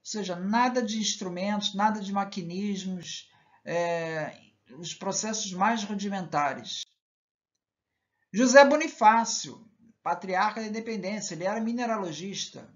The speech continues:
depoimento de mil oitocentos e treze, ele diz assim: "Atualmente há tanta cegueira e uma falta de zelo em relação a essa questão que poucas pessoas entre nós são capazes de obter lucros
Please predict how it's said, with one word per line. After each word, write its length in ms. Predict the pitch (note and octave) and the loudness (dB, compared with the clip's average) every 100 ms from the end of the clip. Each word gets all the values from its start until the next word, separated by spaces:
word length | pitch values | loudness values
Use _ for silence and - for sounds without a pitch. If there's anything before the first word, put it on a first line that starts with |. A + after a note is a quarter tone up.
| - | -16
depoimento 480 | D3 - F3 G3+ G3 | -12 -8 -6 -6 -6
de 60 | |
mil 100 | G3 | -6
oitocentos 340 | G3+ G3+ G3+ F#3+ | -4 -6 -6 -8
e 60 | |
treze, 760 | D#3+ G3 A3+ A3+ D#3 - B2+ - _ _ _ _ - | -8 -6 -2 -2 -2 -6 -10 -16 _ _ _ _ -10
ele 160 | D#3 | -6
diz 140 | E3 F#3+ | -6 -4
assim: 300 | G3+ E3+ D#3 | -2 -2 -2
"Atualmente 720 | E3+ G#3+ A3 G3+ A3+ B3+ A3+ | -4 0 2 2 2 0 0
há 80 | F#3+ | -2
tanta 360 | - D#4+ D#4+ | -2 -4 0
cegueira 480 | - B3+ G3 F#3+ F3+ | 0 0 0 0 0
e 40 | |
uma 180 | F3+ F3 | 0 -2
falta 300 | - A3+ A3+ | 0 -2 -2
de 140 | G3 E3+ | -6 -4
zelo 400 | D3+ F#3 A3 G#3+ | -2 0 0 0
em 60 | |
relação 380 | F3 F3+ F3 F3+ | -2 -2 -2 -2
a 60 | F3 | -2
essa 180 | E3+ | -4
questão 380 | D#3+ D#3 - G#3+ | -8 -8 -4 -4
que 100 | G#3+ | -4
poucas 400 | G3+ B3+ D4 C#4 | -2 -2 0 -4
pessoas 400 | - A3+ A3+ G#3 | -6 -6 -4 -4
entre 200 | G3+ G3 | -4 -4
nós 260 | E3 G3 G#3+ | -2 -2 -2
são 120 | G3+ | -4
capazes 360 | F#3+ F#3 G3 F#3+ | -4 0 0 0
de 40 | |
obter 320 | F#3 - G3+ | -10 -6 -4
lucros 680 | F3+ F#3+ A#3+ E3 C#3 - | -2 -2 -4 -8 -10 -10